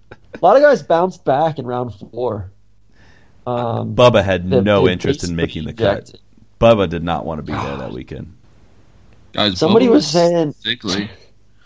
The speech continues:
Speaker 1: <laughs> Yeah, really sickly.
Speaker 2: It's not
Speaker 1: Like,
Speaker 2: good.
Speaker 1: it's on that pescatarian tip. Um, it was funny. Some one, one of the guys was like, "Yeah, Bubba was saying something."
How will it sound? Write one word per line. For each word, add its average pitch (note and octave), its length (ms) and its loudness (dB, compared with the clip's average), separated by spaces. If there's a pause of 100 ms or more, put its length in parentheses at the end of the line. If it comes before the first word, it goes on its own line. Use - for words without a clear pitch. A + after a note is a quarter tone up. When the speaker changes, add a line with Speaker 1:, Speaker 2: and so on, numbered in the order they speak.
(180)
Speaker 1:
<laughs> - 560 -4 (720)
Yeah, D3 180 0
really C#3 300 6
sickly. A2+ 500 -2
Speaker 2:
It's - 160 -14
not A#2 120 2
Speaker 1:
Like, G#2 120 -4
Speaker 2:
good. F2 280 -10 (1120)
Speaker 1:
it's - 240 -4
on D#3 100 2
that C#3+ 180 2
pescatarian C3+ 880 -4
tip. A2+ 320 -10 (600)
Um, B2+ 640 4 (340)
it D#3 60 -4
was D#3+ 120 -4
funny. G3 340 0
Some E3+ 240 -6
one, D3 320 -2 (720)
one D#3 160 0
of G3 60 -4
the F#3 60 -2
guys D3+ 260 2
was A#2 80 -10
like, A#2 160 -8
"Yeah, D#3 200 -2
Bubba B2+ 460 0
was D#3 160 0
saying C#3+ 300 -2
something." C#3 340 -6